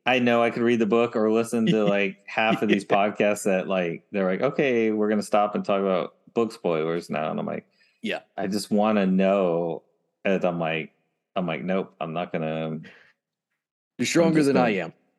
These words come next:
Speaker 2: 'Cause the only thing I did was I went and looked at a family tree hierarchy of the Ty-, uh,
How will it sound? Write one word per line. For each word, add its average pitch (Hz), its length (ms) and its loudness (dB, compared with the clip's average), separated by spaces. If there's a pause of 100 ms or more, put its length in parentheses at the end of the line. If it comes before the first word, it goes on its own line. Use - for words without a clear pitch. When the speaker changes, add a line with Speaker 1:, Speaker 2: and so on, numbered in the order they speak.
(160)
Speaker 2:
'Cause 113 180 -4
the 120 120 0
only 170 180 2
thing 147 180 2
I 143 80 2
did 139 220 2
was 120 160 0
I 117 140 2
went 120 340 0
and 104 120 -2
looked 117 200 0
at 101 300 -2
a 98 160 -2
family 117 400 2
tree 110 260 0
hierarchy 98 640 0
of 90 100 -6
the 90 80 -6
Ty-, 95 360 -4
uh, 95 200 -2